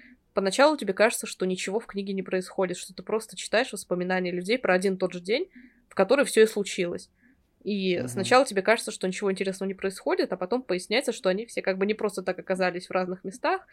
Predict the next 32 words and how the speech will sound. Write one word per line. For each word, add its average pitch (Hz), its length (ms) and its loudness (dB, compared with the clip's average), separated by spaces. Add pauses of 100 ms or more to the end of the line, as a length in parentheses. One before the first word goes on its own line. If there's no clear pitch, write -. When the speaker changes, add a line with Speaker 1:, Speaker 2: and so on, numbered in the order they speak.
(240)
Speaker 1:
в - 60 -20
которых 262 320 6
оказались, 214 500 0
что - 160 -6
не 196 80 -2
просто 202 260 -6
так 185 140 -4
они 185 120 -2
познакомились 190 560 -4
с - 40 -16
тем 185 180 0
персонажем, 175 460 -8
а 170 40 -10
не 185 80 -8
с - 100 -16
тем, 330 300 0 (460)
и 220 160 -2
что 196 680 -2 (440)
действительно 196 640 -4 (180)
по 196 140 8
итогу 190 280 4
в - 80 -14
конце 233 440 0 (300)
все 226 200 4
ниточки 233 440 -4
как-то - 260 -4
так 196 160 0
сплетаются 190 540 2
в - 20 0
одно 185 420 0 (140)
единое 196 380 0
полотно, 240 560 -2